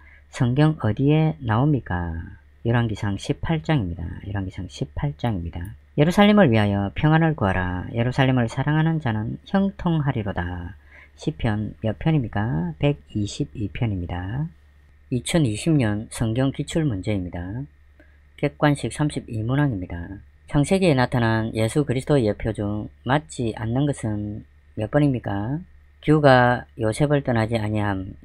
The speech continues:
이게 다른 거죠. 예표가 아닙니다. 이건. 복의 근원 가죽옷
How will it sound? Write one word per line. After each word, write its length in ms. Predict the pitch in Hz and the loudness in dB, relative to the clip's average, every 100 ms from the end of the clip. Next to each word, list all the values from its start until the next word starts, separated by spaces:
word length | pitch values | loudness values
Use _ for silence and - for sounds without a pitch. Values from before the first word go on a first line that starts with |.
| - | -10
이게 360 | 107 101 101 110 113 _ _ _ - | -6 -6 -6 -10 -14 _ _ _ -12
다른 200 | 110 98 | -8 -6
거죠. 340 | 98 101 113 151 156 | -6 -6 -6 -8 -10
예표가 640 | 107 101 - 135 135 139 123 | -10 -6 -2 0 0 -4 -4
아닙니다. 360 | 101 113 131 98 | -4 -2 -2 -4
이건. 340 | 95 98 123 - - - - - - | -4 -8 -10 -14 -20 -20 -20 -20 -2
복의 280 | 143 151 135 | 2 4 4
근원 360 | 113 113 135 | 2 -2 -4
가죽옷 520 | 139 113 120 127 156 | -6 -6 -2 -2 -2